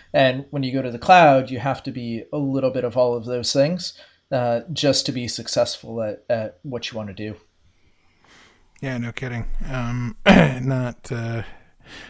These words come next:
Speaker 2: not opening up and really embracing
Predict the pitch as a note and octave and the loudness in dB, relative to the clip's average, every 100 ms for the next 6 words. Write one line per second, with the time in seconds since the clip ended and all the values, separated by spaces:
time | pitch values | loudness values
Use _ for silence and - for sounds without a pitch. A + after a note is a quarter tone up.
0 | - - C#3+ C3+ C3+ - C3 B2+ B2 - | -6 2 4 6 8 8 6 4 0 2
1 | - A#2+ A2+ A2+ A2 - - A2 B2 B2 | 4 4 2 0 -2 -4 -6 -4 -4 -2
2 | A#2+ A#2 A2+ G#2+ A2+ G#2+ A2 A2+ A#2 - | -2 -2 -4 0 0 -2 -4 -4 -4 -4
3 | A#2 A2 G#2+ G#2+ | -2 0 0 -2